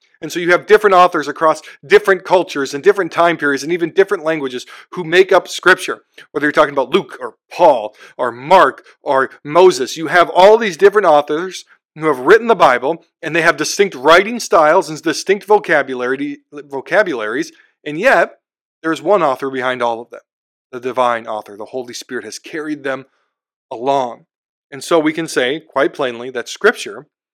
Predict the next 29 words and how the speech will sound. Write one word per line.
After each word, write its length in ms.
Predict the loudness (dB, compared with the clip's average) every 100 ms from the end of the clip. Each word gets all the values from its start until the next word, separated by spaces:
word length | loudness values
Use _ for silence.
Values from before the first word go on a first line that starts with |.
| _ _
is 160 | -18 -10
the 100 | -6
very 340 | -2 -2 -2 -8 _
words 380 | -4 -4 -6 -12
of 180 | -16
God. 340 | -8 -8 -8 -16 _ _
It 120 | -10
is 160 | -10 -10 _
breathed 640 | -20 -16 -12 -10 -10 -14 -14 -8
out. 260 | -8 -8 _
All 340 | 4 6 4
Scripture 600 | 0 -6 -6 -6 -8 -10 _ _ _
is 160 | -16 -14
breathed 500 | -8 -6 -6 -10 -8
out 240 | -4 -4 -4
by 160 | -4
God. 300 | -2 -4 -4
This 160 | -10 -16
means 280 | -16 -16 -20
to 80 | -20
be 140 | -16 -16
inspired 920 | -14 -14 -10 -2 0 0 -2 -8 -10
by 200 | -8 -8
God. 320 | -12 -12 -14
It 120 | -8
is 160 | -8 -10 -20 _
his 380 | 2 2 2 0
words 420 | 2 2 0 -2
ultimately, 600 | -4 -4 -10 -14 -14